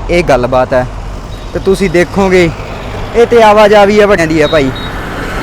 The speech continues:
ਹਾਂਜੀ, ਹਾਂਜੀ ਬਾਈ, ਲਾਈਟਾਂ ਦੇ ਕੇ ਗਿਆ ਭਾਈ, ਕਹਿੰਦਾ ਕਿਵੇਂ ਹੈ?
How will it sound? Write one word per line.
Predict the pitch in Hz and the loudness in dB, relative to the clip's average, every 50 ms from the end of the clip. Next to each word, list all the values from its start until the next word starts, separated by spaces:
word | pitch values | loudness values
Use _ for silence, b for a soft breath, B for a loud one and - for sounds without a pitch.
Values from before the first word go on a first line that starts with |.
| - - - | -6 -4 -2
ਹਾਂਜੀ, | 185 208 208 202 220 214 | 0 0 2 2 2 2
ਹਾਂਜੀ | 202 190 180 180 190 | 2 2 2 2 2
ਬਾਈ, | 175 170 165 160 147 - - - - - - - - - 127 - - 131 131 - - - - - 139 131 131 - - - - - - - - - 160 | 2 2 2 2 2 2 2 2 2 2 2 2 2 2 2 2 2 2 2 2 2 2 0 0 0 -2 -2 -2 -4 -4 -6 -6 -8 -8 -6 -2 0
ਲਾਈਟਾਂ | 185 190 180 - 185 185 175 | 2 2 2 2 2 2 4
ਦੇ | 180 175 | 2 0
ਕੇ | 160 170 | 0 0
ਗਿਆ | 160 175 170 | 0 0 2
ਭਾਈ, | - 185 165 | 2 0 0
ਕਹਿੰਦਾ | - 165 170 170 165 | 0 0 -2 -2 -2
ਕਿਵੇਂ | 156 - 165 160 165 165 160 | -2 -2 -2 -2 -2 0 0
ਹੈ? | 156 151 | -2 -2